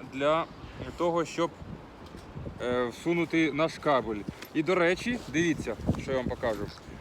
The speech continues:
Е, є такий датчик, бачите,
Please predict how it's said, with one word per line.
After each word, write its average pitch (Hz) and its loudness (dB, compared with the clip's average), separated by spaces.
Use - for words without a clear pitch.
Е, 120 2
є 196 6
такий 170 2
датчик, 123 6
бачите, 139 8